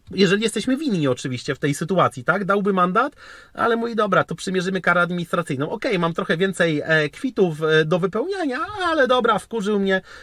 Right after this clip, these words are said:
to dowalę mu karę administracyjną". Wielu prawników mówi, że te kary są w ogóle niewspółmierne, e, chociażby tu pod kątem tych kar administracyjnych do trzydziestu tysięcy złotych, że to, kurde, to jest stanowczo za dużo.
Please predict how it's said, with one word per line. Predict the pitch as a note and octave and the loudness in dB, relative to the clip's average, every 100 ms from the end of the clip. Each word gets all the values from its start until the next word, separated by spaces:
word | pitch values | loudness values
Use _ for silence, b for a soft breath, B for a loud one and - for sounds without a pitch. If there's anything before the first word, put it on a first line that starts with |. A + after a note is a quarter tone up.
| B | B
to | - A#3 | 0 2
dowalę | F#3 G3 F#3+ | 2 2 0
mu | E3 | 0
karę | F#3 F3 E3+ E3 _ _ _ _ _ - | 2 4 2 0 _ _ _ _ _ -6
administracyjną". | C#3+ E3 F3 E3 F3 F3 F3+ C3+ G2+ B B B C3 | -2 -2 -2 -2 -2 -2 -2 -4 -8 B B B -2
Wielu | A3+ C4+ A3+ | 2 2 0
prawników | G#3+ F#3 A3 A3+ G3+ - | 0 0 -2 -2 -4 -2
mówi, | E3 F3 F#3+ D3+ E3 G3 | 2 6 4 2 -4 -4
że | D#3 F3 | -4 -4
te | F3+ | -2
kary | F#3+ G3 G3 | 0 2 2
są | F#3 | 0
w | E3+ | 0
ogóle | F#3+ F#3+ | 0 2
niewspółmierne, | D3+ F#3+ - - F3 E3 E3 F3 E3 E3+ E3+ E3 D#3+ | 2 0 -4 -6 -4 -2 0 0 0 0 2 2 -2
e, | - D3 C#3+ C#3+ | 2 4 4 2
chociażby | F3 F3 D#3 D#3+ D#3+ D#3 D#3 | 0 -4 -2 0 2 0 -2
tu | - | -6
pod | D#3+ - | -4 -2
kątem | F3 E3 | -2 -2
tych | D#3+ | -6
kar | - A3 | 0 2
administracyjnych | F3+ D#3 - D3+ D#3 D3+ | 2 0 -2 -2 0 -4
do | D#3 | -6
trzydziestu | - F#3+ F#3 E3+ | -6 -6 -6 -8
tysięcy | E3+ F3 E3+ | -6 -6 -4
złotych, | E3 F#3 G3 | -4 -4 -6
że | G#3 | -10
to, | - | -14
kurde, | - F4 B3 D#3 | -8 -4 -2 -2
to | E3+ | -4
jest | - | -4
stanowczo | - F#3+ F#3+ G#3+ | -2 -2 -2 -2
za | G3+ A3 | 0 0
dużo. | C4 F3+ | 0 0